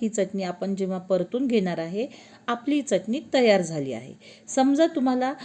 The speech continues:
आता याच्यामध्ये वेगळं काहीतरी करायचं आहे, तर तुम्ही थोडासा दोन कांदे कापायचे, दोन टमाटे घ्या, कोथिंबीर घ्या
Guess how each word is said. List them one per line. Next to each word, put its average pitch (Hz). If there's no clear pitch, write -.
आता 220
याच्यामध्ये 240
वेगळं 233
काहीतरी 196
करायचं 160
आहे, 131
तर 269
तुम्ही 269
थोडासा 226
दोन 208
कांदे 185
कापायचे, 185
दोन 180
टमाटे 180
घ्या, 208
कोथिंबीर 202
घ्या 220